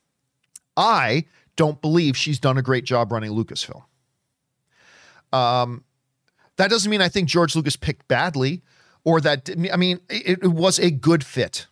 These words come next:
It was a good fit. And guess what? Sometimes you can do the right thing and it doesn't work out. That's life. Just 'cause something doesn't work doesn't mean the decision that got you there wasn't the right decision.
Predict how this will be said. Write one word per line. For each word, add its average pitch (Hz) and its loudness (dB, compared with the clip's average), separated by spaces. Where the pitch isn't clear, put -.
It 175 0
was 165 2
a 151 0
good 156 2
fit. 202 0
And 170 -2
guess 214 -2
what? 254 0
Sometimes 233 -2
you 202 -8
can 170 -4
do 196 0
the 226 -2
right 180 -2
thing 143 -2
and 151 -4
it 151 -2
doesn't 127 -2
work 156 -4
out. 240 -2
That's 208 -2
life. 262 0
Just 226 -2
'cause 269 2
something 226 -2
doesn't 190 0
work 202 0
doesn't 190 -2
mean 185 2
the 160 0
decision 175 -2
that 135 -4
got 160 0
you 170 -2
there 139 2
wasn't 139 -2
the 131 0
right 123 -2
decision. 120 -4